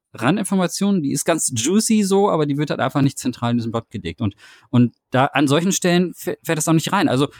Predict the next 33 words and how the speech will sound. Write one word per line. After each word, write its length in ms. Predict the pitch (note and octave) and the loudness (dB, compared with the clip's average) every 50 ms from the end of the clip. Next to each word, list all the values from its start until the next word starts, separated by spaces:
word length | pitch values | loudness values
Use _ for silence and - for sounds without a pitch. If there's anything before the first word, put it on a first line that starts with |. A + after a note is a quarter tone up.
| - - | -2 2
er 80 | B2 | 2
macht 180 | C3+ E3 E3+ - | 2 2 2 -2
sich 100 | F#3+ - | -6 -6
diesen 240 | - C#3+ B2 B2+ - | -6 -4 -4 -4 -4
Kaffee, 460 | - - A2 - - A#3 C#4+ E4+ D#4 - _ _ _ _ _ _ _ _ _ _ _ _ D3 | -4 -6 -6 -4 -2 -2 -2 -2 -4 -8 _ _ _ _ _ _ _ _ _ _ _ _ 2
äh, 300 | D3 D3 D3+ D3+ D3+ D3 - _ _ _ | 4 4 4 4 2 0 -2 _ _ _
und 280 | D3 C#3+ D3+ C#3+ C#3 - - | 2 2 4 2 2 -2 -6
dann 380 | - - - - D3 D3 D3 C#3 | -8 -6 -2 2 4 4 6 6
halt 160 | D3+ D3 C3 | 4 4 2
sagt 180 | D3+ C#3+ - | 0 0 0
er 60 | D#3 C#3 | -2 -2
so, 160 | C3+ C#3 C#3+ | 0 2 2
ja, 100 | C#3 C#3 | 2 2
jetzt 160 | C#3 - - | 2 0 -2
hab 80 | D3 D3 | -4 -6
ich 80 | C#3 | -6
Kaffee. 320 | - - D3+ - B2 G2+ F#2+ | -8 -10 -8 -4 -2 -2 -2
Und 180 | - - A2+ A2 | -2 -2 0 2
er 100 | A2+ A#2+ | 2 2
sagt 160 | C#3+ C3+ - | 2 0 -2
jetzt 160 | C3 - - | -2 -2 -2
nicht 120 | D3+ - | -4 -2
zum 140 | - - C#3 | 0 0 2
Beispiel 320 | B2+ B2 B2+ - - C3+ - | 2 2 0 -2 -2 -4 -2
irgendwie 300 | - A2 A#2+ C3 - C#3 | -2 -2 -2 -2 -2 -2
dann 140 | A#2+ A#2 | 0 0
noch 100 | A#2+ A#2 | 2 2
eine 100 | A#2+ A#2 | 2 2
sinnvolle 300 | G#2+ B2 B2+ - C#3 - | 2 2 0 0 -2 -4
Information 400 | - A2 A#2 G#2 - - A#2 A2 | -2 -2 -4 -2 0 0 0 0
so, 180 | - - A2 G#2 - - - _ _ _ | 0 -2 -6 -8 -10 -14 -20 _ _ _
ja, 100 | A2 G2+ | -4 -4
ich, 100 | - | -4